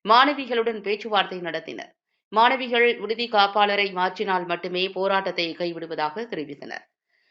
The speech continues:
உடுமலை ஆர் டி ஓ குமார் தலைமையில் நடைபெற்ற பேச்சுவார்த்தையில் விடுதி காப்பாளர் மாற்றப்பட்டதாக அறிவிக்கப்பட்டது. இதையடுத்து மாணவிகள் தங்கள் போராட்டத்தை கைவிட்டு கலைந்து சென்றனர்.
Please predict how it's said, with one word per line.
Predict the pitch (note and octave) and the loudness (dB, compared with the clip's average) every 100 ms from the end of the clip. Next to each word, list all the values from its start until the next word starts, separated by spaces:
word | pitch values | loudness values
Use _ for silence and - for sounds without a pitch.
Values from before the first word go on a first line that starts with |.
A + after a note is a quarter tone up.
| _ - | _ -4
உடுமலை | A3+ B3+ C4 B3+ | -2 2 2 4
ஆர் | F#3+ G#3 | 6 6
டி | G#3 A3 | 4 0
ஓ | G#3+ G#3 | -2 -2
குமார் | F#3 G3 G3+ | 0 2 2
தலைமையில் | G3 F#3 F3+ F3 | -2 -4 -4 -4
நடைபெற்ற | E3+ F3+ F3+ F3+ | -4 -4 -6 -8
பேச்சுவார்த்தையில் | F3 F3 E3+ E3+ E3 D#3 A3+ - | -8 -6 -4 -2 -4 -6 -6 -8
விடுதி | F#3+ G#3 A#3+ | -6 -6 -6
காப்பாளர் | A#3+ F3+ F#3+ G#3 F#3+ G3 G3 | 2 2 2 0 0 -2 -4
மாற்றப்பட்டதாக | F3 F3 G#3 A#3+ G#3 G3+ F3+ E3+ F#3 A3 | 0 0 0 -6 -6 -2 -2 -2 -4 -2
அறிவிக்கப்பட்டது. | F3 E3+ F3 F3 D3+ - D#3+ - _ _ _ _ _ _ _ _ - | -4 -6 -8 -12 -8 -6 -6 -8 _ _ _ _ _ _ _ _ -2
இதையடுத்து | G#3+ B3+ B3+ A#3 A#3 A#3+ A#3+ G3 | 4 6 6 4 4 4 4 0
மாணவிகள் | G3 G#3 A#3 G#3 G3+ G3+ G3 - | 2 4 4 0 2 4 4 0
தங்கள் | G#3 G#3+ A3+ | -4 -2 -2
போராட்டத்தை | G3+ G3 G#3 F#3+ F#3+ F#3 | -2 0 2 0 -2 -4
கைவிட்டு | F3 F3 E3+ E3+ A#3 D#4+ | -2 -4 -4 -4 -4 -2
கலைந்து | F#3 F3 F3+ F3 | -2 -2 -4 -10
சென்றனர். | - C3+ B2 G#2 | -12 -14 -14 -16